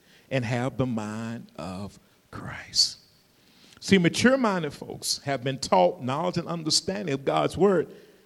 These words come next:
and have a different way of looking at a situation. One thing I thought about, sometimes people get mad at you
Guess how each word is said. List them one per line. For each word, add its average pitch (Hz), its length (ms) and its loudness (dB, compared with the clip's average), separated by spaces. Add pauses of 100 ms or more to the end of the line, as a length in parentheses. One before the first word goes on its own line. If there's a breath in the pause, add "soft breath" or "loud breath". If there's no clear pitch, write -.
(440 soft breath)
and 160 80 -2
have 156 220 4
a 147 60 6
different 175 340 4
way 220 200 8
of 180 120 4 (120)
looking 208 320 6
at 156 80 0
a - 40 -4
situation. - 680 -8 (1400 soft breath)
One 214 200 2
thing 214 160 0
I 156 80 2
thought 156 240 -2
about, 117 340 -4 (1500 soft breath)
sometimes 208 640 4
people 247 300 8
get 156 200 8
mad 196 360 2
at - 220 2
you 214 200 2